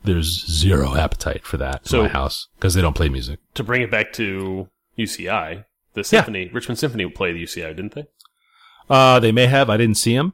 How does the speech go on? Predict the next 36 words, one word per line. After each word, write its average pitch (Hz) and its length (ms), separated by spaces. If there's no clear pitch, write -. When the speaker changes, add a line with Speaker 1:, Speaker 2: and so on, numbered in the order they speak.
Speaker 2:
They, 101 240
Speaker 1:
I 104 80
think 101 160
Speaker 2:
I, - 20
Speaker 1:
they 107 140
Speaker 2:
I, 107 160
I'm 107 80
pretty 147 240
sure 135 220
they 107 120
did. 92 400
And 101 240
my 104 140
neighbor 107 320
across 107 340
the 104 80
street - 360
from 90 160
me, 113 280
he 127 200
and 104 140
his 98 100
wife 104 240
are 92 60
both 90 220
in 92 60
the 85 60
symphony. 90 500
That's - 140
how 95 80
they - 60
Speaker 1:
Oh, 196 80
Speaker 2:
know 226 60
Speaker 1:
okay. 170 120
Speaker 2:
each - 80
other. 110 220